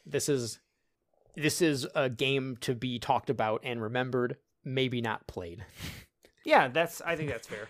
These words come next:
Speaker 1: It's the, the music, though, is great. I do love the music. I don't know. I don't know.
Speaker 2: I'm gonna,
Speaker 1: They,
Speaker 2: I'm
Speaker 1: they
Speaker 2: gonna have to ask you to, to,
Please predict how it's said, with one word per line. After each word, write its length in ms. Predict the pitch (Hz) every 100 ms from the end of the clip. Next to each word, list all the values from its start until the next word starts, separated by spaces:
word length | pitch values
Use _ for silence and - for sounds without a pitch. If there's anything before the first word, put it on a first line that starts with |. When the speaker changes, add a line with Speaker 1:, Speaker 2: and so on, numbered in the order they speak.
| - _ _ _ -
Speaker 1:
It's 320 | 143 - -
the, 160 | 151
the 200 | 143 131
music, 340 | 139 165 196 143
though, 100 | 110
is 100 | 95
great. 260 | - 87
I 120 | 85 101
do 140 | 120
love 200 | 101 90
the 80 | 92
music. 380 | 90 82 85 90
I 80 |
don't 160 | 92 90
know. 240 | 85 80 - _ _
I 80 | 127
don't 120 | 113
know. 80 | 117
Speaker 2:
I'm 120 | 196
gonna, 140 | 214 214
Speaker 1:
They, 60 |
Speaker 2:
I'm 80 | 180
Speaker 1:
they 80 | 196
Speaker 2:
gonna 100 | 214
have 140 | -
to 180 | 202 -
ask 320 | 156 160 -
you 180 | 151 135
to, 460 | 127 156 131 123 110 _ -
to, 240 | - 143